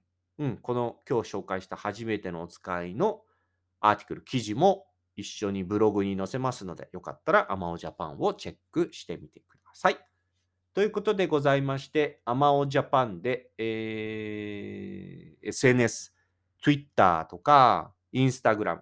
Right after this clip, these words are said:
まあ、Twitterは日本語が最近多いですね。Instagramとか、Facebook、あとTikTok、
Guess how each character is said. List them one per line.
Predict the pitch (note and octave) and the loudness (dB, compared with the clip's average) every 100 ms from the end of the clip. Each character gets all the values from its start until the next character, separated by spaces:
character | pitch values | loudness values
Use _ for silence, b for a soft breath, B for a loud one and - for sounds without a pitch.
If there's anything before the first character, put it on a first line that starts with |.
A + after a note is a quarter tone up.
| - | -4
ま | A#2+ | -4
あ、 | |
Twitter | - C#4 - B3 | -2 -2 8 8
は | E3+ | 10
日 | D3 | 6
本 | D3+ E3+ | 2 2
語 | E3+ | 2
が | E3+ D#3+ | 2 2
最 | D3 D3 | 0 -2
近 | D3 | -4
多 | D3+ D3+ | -2 -4
い | |
で | G#2 | -6
す | - | -8
ね。 | A2+ B2 A#2+ _ _ _ C3 | -8 -8 -8 _ _ _ -4
Instagram | C#3 C#3 C#3 B2+ B2 G#2+ F#2 | -4 0 0 2 0 0 -4
と | D#2 | -16
か、 | - - _ _ - | -18 -20 _ _ -4
Facebook、 | - - F2 E2+ _ _ - | -4 -4 -16 -20 _ _ -10
あ | C#3 | -6
と | G#2+ | -8
TikTok、 | - F3 - - F#2+ | -8 -14 -10 -6 -6